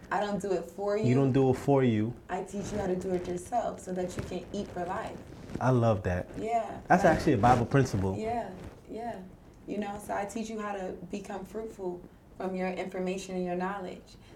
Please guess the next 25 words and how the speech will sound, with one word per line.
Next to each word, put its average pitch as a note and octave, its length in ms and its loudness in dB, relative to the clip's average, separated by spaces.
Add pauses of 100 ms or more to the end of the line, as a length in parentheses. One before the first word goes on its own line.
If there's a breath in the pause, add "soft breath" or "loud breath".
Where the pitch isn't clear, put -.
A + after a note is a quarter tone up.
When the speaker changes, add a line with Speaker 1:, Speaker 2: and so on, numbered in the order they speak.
Speaker 1:
So F#3 160 -4
not F#3+ 320 0
only G#3 180 0
do F#3 100 -4
you F#3+ 200 0
now G3 280 -2
know F#3 100 -4
how F#3 160 -4
to F3 120 -8
set - 480 -4
up F#3 200 0
and E3+ 120 -6
structure - 380 -6
a E3+ 80 -4
business F#3 320 -4
for F3+ 140 -8
yourself, F#3 640 -2 (320 loud breath)
your F#3 160 4
friends, F#3+ 340 -2
and F#3 100 0
your E3+ 140 -2
family, F#3 640 -2 (280 loud breath)
but F#3 120 0
if F#3 180 2
you G#3 260 0